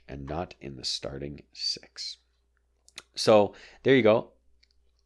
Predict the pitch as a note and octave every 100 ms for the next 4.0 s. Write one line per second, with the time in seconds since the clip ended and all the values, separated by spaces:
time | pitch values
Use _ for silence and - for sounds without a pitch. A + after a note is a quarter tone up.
0 | - G#2+ G#2 G#2+ B2 A2+ A2 F#2+ F#2+ F#2+
1 | F#2+ E2+ F2+ G2+ - E2+ E2 D#2 D#2 E2
2 | D2+ C#2+ - D#2+ F2 C#3+ D3+ - D#2+ D#2+
3 | D2 - D2 D2 C#2+ C#2+ D#2 B2+ C#3 C#3